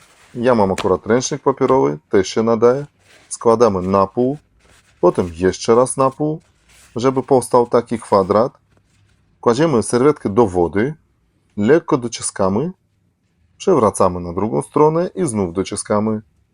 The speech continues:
żeby dobrze nasiąkła. Potem łapiemy za dolny rożek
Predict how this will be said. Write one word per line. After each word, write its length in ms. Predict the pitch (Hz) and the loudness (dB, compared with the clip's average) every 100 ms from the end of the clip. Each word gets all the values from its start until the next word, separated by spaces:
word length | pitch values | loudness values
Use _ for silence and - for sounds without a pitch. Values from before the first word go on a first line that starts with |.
| _ | _
żeby 280 | 107 120 117 | 0 0 2
dobrze 380 | 98 101 101 131 | 2 0 0 -4
nasiąkła. 680 | 98 - 98 98 123 131 147 _ _ _ _ _ _ _ _ _ _ _ _ _ | -4 -4 -4 -2 0 -2 -2 _ _ _ _ _ _ _ _ _ _ _ _ _
Potem 380 | 110 107 170 185 - | 0 0 0 -2 -4
łapiemy 400 | 107 110 139 127 | -2 0 0 0
za 140 | 104 104 | -2 0
dolny 400 | 117 104 95 90 | 2 2 0 2
rożek 400 | 98 127 165 | 2 2 -4